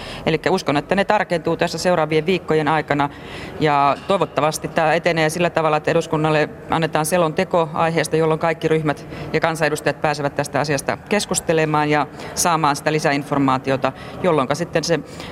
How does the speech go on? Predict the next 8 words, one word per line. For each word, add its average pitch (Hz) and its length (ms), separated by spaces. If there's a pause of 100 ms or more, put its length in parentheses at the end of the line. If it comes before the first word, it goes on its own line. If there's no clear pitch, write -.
(100)
mahdollinen, 165 600
ö, 156 160 (100)
päätöksenteko 156 600
meillä 139 300 (220)
on 143 120
sitten 135 420
asiallista 139 480
ja 131 140